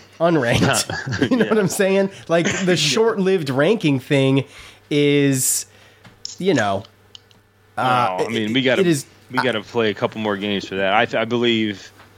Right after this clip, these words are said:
Speaker 2: it, like you said, I mean, it's one of those things. I don't know where we're gonna move after this week with everything that happens, well, during our bye,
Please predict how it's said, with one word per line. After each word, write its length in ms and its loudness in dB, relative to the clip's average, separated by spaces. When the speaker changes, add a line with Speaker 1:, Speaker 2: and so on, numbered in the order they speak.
Speaker 2:
it, 160 0
like 180 0
you 140 0
said, 240 0
I 40 -4
mean, 200 -4
it's 140 -10
one 100 2
of 60 2
those 160 2
things. 240 -2
I 100 0
don't 120 -4
know 100 -2
where 160 0
we're 100 -4
gonna 140 -4
move 640 -4
after 720 0
this 300 -6
week 280 -2
with 120 -4
everything 380 -2
that 100 -4
happens, 400 -2
well, 240 -2
during 320 -4
our 100 -2
bye, 400 0